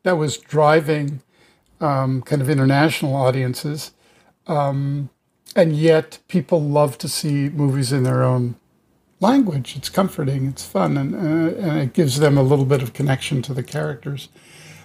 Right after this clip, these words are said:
Uh, but, um, I, if you're at all interested in, in dubbing technology and how it works, this is a more philosophical approach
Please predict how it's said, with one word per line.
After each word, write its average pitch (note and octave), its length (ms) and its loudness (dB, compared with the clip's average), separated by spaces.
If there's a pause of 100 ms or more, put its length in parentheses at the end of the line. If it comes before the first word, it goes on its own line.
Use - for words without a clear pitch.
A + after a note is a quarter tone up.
(180)
Uh, G3 180 6
but, F3+ 560 0
um, F#3 560 0
I, F3+ 180 0
if F#3 920 -2
you're F#3 200 4
at F3 120 4
all F3+ 220 6
interested D3+ 840 -2
in, E3 460 0
in D3+ 220 0
dubbing D3+ 440 0
technology C#3 880 0
and C3 160 0
how D3+ 300 2
it E3+ 40 -2
works, C#3+ 460 0
this - 320 -4
is D#3 180 2
a F#3+ 200 2
more C#3+ 360 4
philosophical C#3 920 2
approach C#3 680 -2